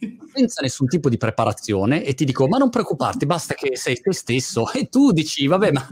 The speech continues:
co-, cosa vuol dire se, se essere me stesso mi muovo così in televisione?" Cioè, co-, non ha senso quella roba lì. Parlare in pubblico richiede una grande preparazione ed è molto difficile. Infatti, quando io vedo persone veramente capaci, eh,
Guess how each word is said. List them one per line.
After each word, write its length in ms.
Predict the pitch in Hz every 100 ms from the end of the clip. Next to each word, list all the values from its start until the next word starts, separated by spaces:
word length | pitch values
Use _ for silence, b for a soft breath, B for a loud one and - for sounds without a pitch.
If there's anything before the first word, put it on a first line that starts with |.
| -
co-, 180 | - 185
cosa 200 | 135 208
vuol 160 | 226 220
dire 260 | - 156
se, 300 | 120 - 151 151 151 B B
se 180 | - 175
essere 360 | 202 - 196
me 140 | 185 170
stesso 640 | - 208 190 185 175 156
mi 120 | 160
muovo 300 | 165 190 180
così 640 | 208 202 185 208 214 214
in 80 | 160
televisione?" 560 | 160 160 180 170 208 185 B B
Cioè, 180 | - 202 - - -
co-, 160 | 214 -
non 260 | 190 220 226
ha 80 | 190
senso 440 | - 220 135 110
quella 200 | 110 107
roba 240 | 107 110
lì. 200 | 104 - -
Parlare 320 | 151 156 170
in 120 | 196 202
pubblico 340 | 190 214 -
richiede 300 | 120 - 110
una 140 | 113
grande 420 | 117 139 202 165 117
preparazione 720 | 107 101 101 - - 98 - B B B B B
ed 180 | 131 196
è 60 |
molto 480 | 185 202 294 - -
difficile. 420 | 127 - 110 151
Infatti, 260 | 143 254 -
quando 200 | 127 170
io 80 | 262
vedo 200 | 131 113
persone 500 | 113 - 147 143 -
veramente 500 | 120 120 117 151 147
capaci, 720 | 127 - 127 113 - 117 104
eh, 80 | 110